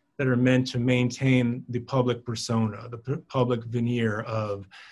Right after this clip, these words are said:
successful businessman turned president of the United States, turned, you know,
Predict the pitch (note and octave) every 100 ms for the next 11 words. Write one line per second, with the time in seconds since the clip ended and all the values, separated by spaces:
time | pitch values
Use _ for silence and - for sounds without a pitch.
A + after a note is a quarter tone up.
0 | - _ - C3+ - D3+ C3+ C#3 B2 C3+
1 | C3 C3+ - C3+ B2 A#2+ A#2 C3 - -
2 | B2+ B2 A#2 A2+ A2 A2+ - B2+ B2 A#2+
3 | A#2 A2+ A#2 A2 G2+ - E3 D#3 C3 C3
4 | - - - B2 A#2 A2 A2 - - A2+
5 | G#2+ G2+